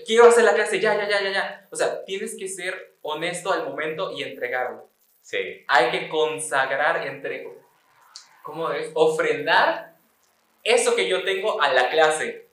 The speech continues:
Speaker 1: a la escena, porque la clase es función. Es decir, eso que yo vengo hoy, te lo ofrezco.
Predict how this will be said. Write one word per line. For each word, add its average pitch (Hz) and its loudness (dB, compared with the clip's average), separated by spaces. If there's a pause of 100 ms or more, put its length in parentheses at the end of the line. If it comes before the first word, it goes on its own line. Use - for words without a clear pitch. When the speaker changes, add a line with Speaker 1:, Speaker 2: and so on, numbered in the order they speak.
(140)
Speaker 1:
a 139 2
la 143 4
escena, 185 0
porque - -4
la - 2
clase - -2
es - -12
función. 151 -10 (240)
Es 160 -4
decir, 151 -4
eso 226 2
que 151 -4
yo 180 0
vengo 170 -4
hoy, - 2 (340)
te 156 2
lo - 2
ofrezco. - -4